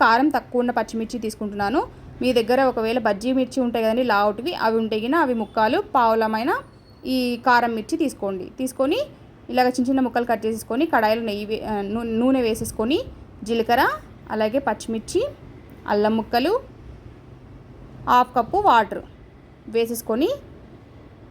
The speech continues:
సిమ్లోనే దీనిని ఒక ఫైవ్ మినిట్స్ మగ్గపెట్టేసుకోవాలి. అప్పుడు మిర్చి అంతా మెత్తగా అయిపోతాయి. చూడండి, ఫైవ్ మినిట్స్ తర్వాత మంచిగా మగ్గిపోయాయి.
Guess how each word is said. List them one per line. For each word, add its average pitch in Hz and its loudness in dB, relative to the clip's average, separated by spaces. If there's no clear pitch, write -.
సిమ్లోనే 330 4
దీనిని 262 0
ఒక 254 -2
ఫైవ్ 240 2
మినిట్స్ 240 -4
మగ్గపెట్టేసుకోవాలి. 202 -2
అప్పుడు 320 2
మిర్చి 294 -2
అంతా 262 2
మెత్తగా 277 0
అయిపోతాయి. - -6
చూడండి, 285 4
ఫైవ్ 247 2
మినిట్స్ 240 -2
తర్వాత 220 0
మంచిగా 254 0
మగ్గిపోయాయి. 214 -2